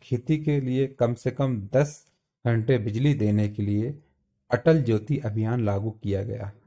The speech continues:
अभियान को जुलाई माह तक प्रदेश के सभी पचास जिलों में लागू कर दिया गया है। मुख्यमंत्री युवा इंजीनियर कॉन्ट्रैक्टर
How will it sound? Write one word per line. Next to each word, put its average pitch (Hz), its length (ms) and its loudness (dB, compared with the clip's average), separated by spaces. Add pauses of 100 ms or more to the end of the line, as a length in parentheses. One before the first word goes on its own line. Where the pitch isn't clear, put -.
(140)
अभियान 113 440 -4
को 135 280 -4 (400)
जुलाई 127 400 6
माह 113 240 0
तक 117 340 -4 (380)
प्रदेश 127 340 2
के 131 120 0
सभी 143 540 2
पचास 135 540 2
जिलों 107 240 2
में 139 140 0
लागू 107 320 0
कर 104 240 -2
दिया 98 280 -4
गया 95 240 -4
है। 101 180 -18 (720)
मुख्यमंत्री 139 680 2
युवा 135 440 4 (100)
इंजीनियर 120 680 0 (320)
कॉन्ट्रैक्टर 120 680 -2